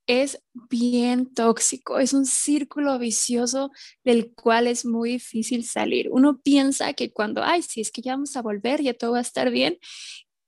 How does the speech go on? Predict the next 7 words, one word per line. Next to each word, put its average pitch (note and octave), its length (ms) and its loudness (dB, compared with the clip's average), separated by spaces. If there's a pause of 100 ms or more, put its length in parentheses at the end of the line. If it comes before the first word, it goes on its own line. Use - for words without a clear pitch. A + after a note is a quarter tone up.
y D#4+ 140 4
realmente, B3 760 -2
pues, A3 400 -4 (240)
las A3 340 0
cosas B3+ 580 -4 (560)
no A3+ 420 0
cambian. G3 460 -4